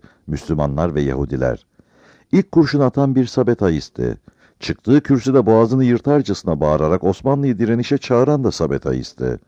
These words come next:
Başka gidecek yerleri olmayanlar Osmanlı topraklarını avuçlarının içinde sımsıkı tutup kimseye kaptırmak istemiyorlardı. Doktor Tevfik Rüştü ve Evliyazadelerin kadınları Naciye ve Makbule hanımlar da miting alanındaydılar.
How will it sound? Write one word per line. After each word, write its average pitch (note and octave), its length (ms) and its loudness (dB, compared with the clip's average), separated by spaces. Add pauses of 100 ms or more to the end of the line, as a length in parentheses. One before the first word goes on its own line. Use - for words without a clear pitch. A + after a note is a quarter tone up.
(580)
Başka D2 280 0
gidecek D#2+ 420 0
yerleri D2 360 0
olmayanlar A#2+ 560 2
Osmanlı A#2+ 400 -2
topraklarını D2+ 680 -2
avuçlarının G#2 460 0
içinde E2+ 320 -2
sımsıkı - 440 -4
tutup - 320 -6
kimseye B2+ 360 0
kaptırmak F#2+ 500 -4
istemiyorlardı. C2 960 -2 (760)
Doktor F#3 320 4
Tevfik E3+ 440 0
Rüştü D3+ 240 0
ve A2+ 80 4
Evliyazadelerin E2+ 880 0
kadınları D2+ 480 -4
Naciye D2+ 420 -2
ve A#2 80 2
Makbule E2+ 380 -2
hanımlar G#2+ 380 0
da C3 80 0
miting A#2 320 -2
alanındaydılar. B1+ 920 -4